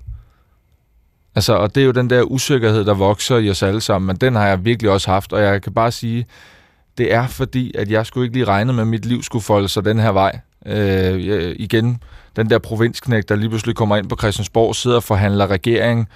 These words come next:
mødes med dronninger og præsidenter. Det var ikke den vej,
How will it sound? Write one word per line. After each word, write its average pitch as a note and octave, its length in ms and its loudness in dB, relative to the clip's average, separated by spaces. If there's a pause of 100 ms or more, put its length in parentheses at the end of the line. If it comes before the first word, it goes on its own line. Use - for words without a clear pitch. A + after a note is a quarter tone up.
(140)
mødes A2+ 360 2
med A2 100 -2
dronninger G#2+ 440 0
og G2+ 100 -2
præsidenter. G#2+ 680 -2 (460)
Det A#2+ 100 2
var A#2+ 100 4
ikke B2+ 180 0
den B2+ 180 0
vej, G#2+ 300 0